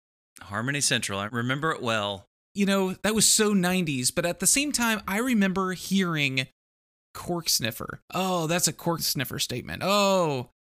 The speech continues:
Speaker 2: what's with this, all this cork sniffery here?"
Speaker 1: Mm-hmm.
Speaker 2: Do you know where the origin of cork sniffer comes from?
Speaker 1: No, I don't.
Speaker 2: I actually know the background of it only because one of my bosses one time was a huge wine connoisseur.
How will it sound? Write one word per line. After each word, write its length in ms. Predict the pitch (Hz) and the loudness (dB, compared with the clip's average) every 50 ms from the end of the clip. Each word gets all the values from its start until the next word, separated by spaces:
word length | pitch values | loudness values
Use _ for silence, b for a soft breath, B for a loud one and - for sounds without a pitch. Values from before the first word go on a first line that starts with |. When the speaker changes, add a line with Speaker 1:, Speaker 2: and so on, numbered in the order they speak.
| _ _ _ | _ _ _
Speaker 2:
what's 180 | - 202 208 214 | 0 0 2 2
with 160 | 208 202 175 | 2 2 2
this, 140 | 190 180 175 | 2 2 2
all 160 | 196 190 180 | 2 2 2
this 140 | 170 160 - | 0 -2 -2
cork 300 | - - - 185 190 - | -4 -4 -4 -4 -2 2
sniffery 440 | - - - 151 143 - 143 147 135 135 | 2 2 2 2 0 -2 -2 -2 -2 0
here?" 340 | 135 127 120 107 101 95 - _ _ _ _ - | 0 0 0 -2 -2 -4 -8 _ _ _ _ -12
Speaker 1:
Mm-hmm. 280 | 101 95 92 101 104 104 107 120 _ _ _ _ _ - 196 | -10 -10 -10 -10 -10 -10 -12 -14 _ _ _ _ _ -6 -2
Speaker 2:
Do 160 | 156 - 220 | 0 2 2
you 160 | 269 311 330 | 2 2 2
know 260 | 320 262 247 240 247 | 2 2 2 2 2
where 260 | 240 214 196 202 196 175 | 2 2 2 2 2 2
the 200 | 185 170 160 - - | 2 0 -2 -2 -4
origin 640 | 165 160 156 156 165 165 151 - 165 156 156 156 147 - - | -2 -2 0 0 0 0 2 2 2 2 2 0 -2 -2 -4
of 200 | - 143 131 - | -4 -4 -4 -4
cork 260 | - - 147 135 - | -4 -4 -4 -2 0
sniffer 320 | - - 156 139 - - 127 | 0 0 0 0 -2 -2 -4
comes 300 | - - 135 123 123 - | -4 -2 -2 -2 -2 -2
from? 260 | - 135 135 147 151 _ _ _ _ - | -2 -4 -4 -6 -8 _ _ _ _ -8
Speaker 1:
No, 360 | - 135 139 135 127 120 113 117 | -4 0 2 4 4 4 2 2
I 140 | 98 110 | 2 0
don't. 480 | 110 107 117 110 104 104 104 - - - - - | 0 0 0 -2 -2 -2 -4 -4 -4 -2 0 0
Speaker 2:
I 160 | 151 185 233 | 0 2 2
actually 560 | 247 233 - - - 185 165 156 147 147 143 | 0 0 0 0 -2 -2 -2 0 0 0 -2
know 380 | 139 139 147 147 156 175 196 185 | -2 -2 0 0 2 2 2 0
the 100 | 165 151 | 0 0
background 500 | 127 143 139 139 - 127 120 120 127 120 | 0 0 -2 -2 -4 -4 -6 -4 -4 -2
of 120 | 117 117 | -2 -2
it 160 | 123 113 - - | -2 -4 -4 -4
only 280 | - 156 170 190 208 196 | -4 -2 0 0 0 0
because 680 | 156 156 135 - 151 151 139 135 131 131 131 127 - | 0 -2 -2 -2 -2 0 0 0 0 0 0 -2 -2
one 300 | 139 135 131 143 156 190 | -4 -2 -2 0 0 2
of 40 | 190 | 2
my 120 | 180 165 | 2 0
bosses 560 | 143 127 135 127 131 143 - - 131 131 - - | 0 -2 -2 -4 -2 -2 -2 -2 -2 -4 -4 -4
one 160 | 123 123 120 | -4 -4 -4
time 460 | - 135 123 123 120 120 123 123 - | -4 -4 -4 -2 -2 -2 -4 -4 -4
was 260 | - 135 127 123 123 127 | -2 -2 0 0 -2 -2
a 120 | - 131 131 | -4 -4 -4
huge 480 | 123 - - 147 139 135 135 135 120 | -6 -6 -4 -2 -2 0 0 -2 -2
wine 300 | - 127 127 123 120 120 | -6 -6 -4 -4 -2 -2
connoisseur. 640 | 120 - 131 113 117 131 - 123 110 104 82 - - | -4 -4 -4 -4 -2 -2 -2 -2 -2 -4 -6 -8 -10